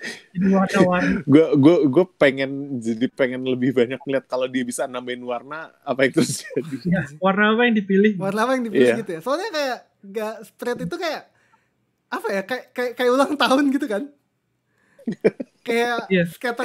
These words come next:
Speaker 3: scatter
Speaker 2: Iya.
Speaker 3: dagingnya tuh kayak jadi konfeti dan segala macamnya. Terus kayak usus-ususnya kan bentuknya kayak balon-balon gitu kan. Kayak vis-,
Speaker 2: Iya.
Speaker 3: visually sangat menarik sih itu. Itu satu. Terus yang kedua yang gua suka itu, ini, ini, ini, ini,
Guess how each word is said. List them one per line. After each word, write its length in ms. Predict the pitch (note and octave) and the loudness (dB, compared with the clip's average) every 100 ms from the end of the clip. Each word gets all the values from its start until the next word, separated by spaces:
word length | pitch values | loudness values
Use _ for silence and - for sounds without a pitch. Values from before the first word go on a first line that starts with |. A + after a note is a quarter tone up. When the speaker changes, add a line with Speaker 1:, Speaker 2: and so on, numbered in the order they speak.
| F#4 | 0
Speaker 3:
scatter 280 | A#3+ B3 - | 2 4 4
Speaker 2:
Iya. 100 | B3+ | 4
Speaker 3:
dagingnya 440 | A3 A#3 A3 A#3+ B3 | 2 -2 0 -4 -6
tuh 120 | D4 | -6
kayak 320 | C4+ A#3+ A3 | -8 -8 -10
jadi 320 | G3+ G#3+ A3 A3 | -4 -4 -2 -4
konfeti 500 | A3+ A3 A3 G#3+ A3+ | -6 -4 -6 -6 -4
dan 200 | G#3+ G#3 | -4 -2
segala 200 | G#3 G#3 | -4 -4
macamnya. 420 | G#3 G#3 G#3 A3 | -6 -10 -10 -10
Terus 160 | A3+ - | -12 -14
kayak 320 | A#3+ G3+ F#3+ _ _ _ | -10 -10 -10 _ _ _
usus-ususnya 560 | A3 A#3 A#3 A3+ A#3 C4+ | -8 -6 -8 -10 -8 -6
kan 100 | D4 | -6
bentuknya 340 | A#3+ A3+ A#3+ C#4+ | -6 -8 -8 -8
kayak 240 | B3+ G#3+ | -8 -6
balon-balon 640 | G3 G3 G3+ G3 G#3 G3+ | -4 -2 -2 -2 -2 -4
gitu 160 | G3+ G3+ | -6 -8
kan. 240 | F3+ E3 E3 _ _ _ _ _ _ _ _ A3+ | -12 -14 -18 _ _ _ _ _ _ _ _ -6
Kayak 160 | G#3 | -4
vis-, 160 | G3 D3+ | 4 6
Speaker 2:
Iya. 140 | C3+ G3 | 6 4
Speaker 3:
visually 640 | - B3 A3+ C4 C4+ D4+ D4 | 0 -2 0 2 2 2 -2
sangat 320 | C#4+ A#3 A#3 | -2 -6 -6
menarik 360 | G#3+ G3+ G3+ G#3 | -8 -8 -8 -10
sih 140 | - | -14
itu. 160 | D#3+ D#3 _ _ | -16 -16 _ _
Itu 140 | C4 | -14
satu. 560 | A#3+ G3 G3 G3+ F3 F#3 _ _ _ _ | -8 -6 -6 -10 -12 -14 _ _ _ _
Terus 420 | - G#3+ B3+ - _ _ _ _ _ | -12 -6 -6 -6 _ _ _ _ _
yang 180 | G3 F#3+ | -10 -10
kedua 320 | G3 G3 A3+ | -8 -4 -4
yang 100 | B3 | -4
gua 140 | G#3+ G#3 | -4 -6
suka 320 | G3+ G3+ G3+ | -8 -10 -8
itu, 400 | F#3 F#3 B3 C4 - - _ _ _ | -8 -10 -12 -12 -14 -20 _ _ _
ini, 320 | - B3+ D4+ B3 | -2 0 0 -2
ini, 200 | C4 D#4+ - _ | -2 -2 -6 _
ini, 200 | A#3+ C4+ D#4+ A#3 _ | -6 -4 -4 -8 _
ini, 180 | A#3 | -6